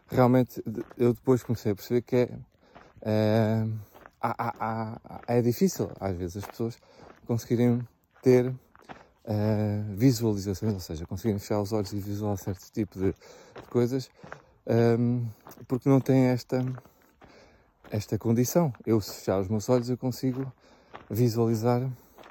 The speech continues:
as coisas muito bem e, e, e acho que esta condição me ajuda a ter, a meus-, quando, para fechar os olhos, naqueles exercícios, por exemplo, de respiração e que temos de visualizar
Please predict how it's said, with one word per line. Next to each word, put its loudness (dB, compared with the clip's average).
as -6
coisas -2
muito -4
bem 0
e, -6
e, -6
e 2
acho 0
que -4
esta -8
condição -2
me 2
ajuda -4
a -2
ter, 4
a -2
meus-, -2
quando, 0
para -4
fechar -2
os -2
olhos, 2
naqueles -6
exercícios, -8
por -14
exemplo, -4
de -4
respiração 0
e 0
que -14
temos 0
de -6
visualizar 0